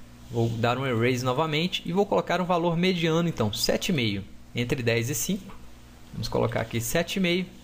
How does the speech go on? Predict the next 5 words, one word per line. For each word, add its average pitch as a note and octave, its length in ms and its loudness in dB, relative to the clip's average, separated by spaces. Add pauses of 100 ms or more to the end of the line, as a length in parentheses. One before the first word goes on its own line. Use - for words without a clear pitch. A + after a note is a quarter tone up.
(300)
clicamos D3 480 0
em D3+ 160 2 (140)
OK A2+ 440 0 (180)
e - 40 -6
Simulate. B2 680 2